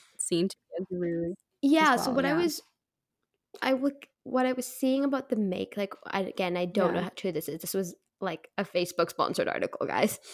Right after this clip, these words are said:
Speaker 2: But it said that, like, oh, yeah, the reason, like, it's seen as bad for women to put makeup on, on the trains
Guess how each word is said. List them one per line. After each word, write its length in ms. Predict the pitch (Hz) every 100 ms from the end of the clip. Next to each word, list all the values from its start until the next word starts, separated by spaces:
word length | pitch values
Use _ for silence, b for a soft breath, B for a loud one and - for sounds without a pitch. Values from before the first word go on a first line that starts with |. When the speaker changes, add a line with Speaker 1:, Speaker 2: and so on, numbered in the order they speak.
| B B B
Speaker 2:
But 100 | 226
it 180 | 214 214
said 220 | - 220
that, 200 | 226 220 208
like, 340 | 196 190 - - b b b b _
oh, 140 | 214 208
yeah, 180 | 208
the 160 | 190 202
reason, 340 | 208 208 214 202
like, 200 | 185 -
it's 200 | 190 -
seen 260 | 196 185
as 140 | 185 175
bad 320 | 170 160 175
for 120 | 185
women 200 | 180 180
to 60 | -
put 120 | -
makeup 300 | 185 180 190
on, 120 | 190
on 100 | 185
the 80 | 185
trains 520 | - 262 262 240 202